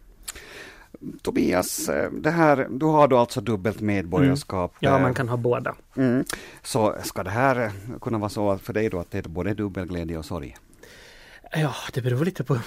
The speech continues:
Speaker 2: man ser det.
Speaker 1: <laughs>
Speaker 2: Eh, d-, d-, man får ju se, eller som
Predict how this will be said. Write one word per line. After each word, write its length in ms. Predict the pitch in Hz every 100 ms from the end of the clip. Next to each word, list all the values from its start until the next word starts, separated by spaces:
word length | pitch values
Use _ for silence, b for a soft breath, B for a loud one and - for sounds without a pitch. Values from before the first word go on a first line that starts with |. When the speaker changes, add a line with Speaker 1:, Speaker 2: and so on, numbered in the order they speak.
| -
Speaker 2:
man 100 | 165
ser 300 | - 175 185
det. 80 | 151
Speaker 1:
<laughs> 360 | - - 151
Speaker 2:
Eh, 300 | - 170 175
d-, 220 | 208 202
d-, 160 | 180 180 208 -
man 260 | 180 175
får 120 | -
ju 60 | 202
se, 160 | - 185
eller 220 | 180 190
som 280 | 185 170